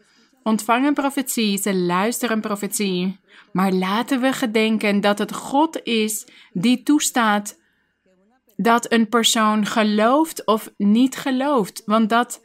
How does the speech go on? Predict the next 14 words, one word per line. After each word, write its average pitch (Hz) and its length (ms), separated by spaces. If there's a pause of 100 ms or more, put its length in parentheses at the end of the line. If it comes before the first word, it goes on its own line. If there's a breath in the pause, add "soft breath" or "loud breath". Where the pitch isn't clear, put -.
(140 soft breath)
hangt 233 420
af 240 220
van 240 160
het 226 240
plan 285 340
dat 233 200
God 247 300
heeft 233 440
met 220 160
die 220 120
man 208 220
of 208 100
die 208 140
vrouw. 202 640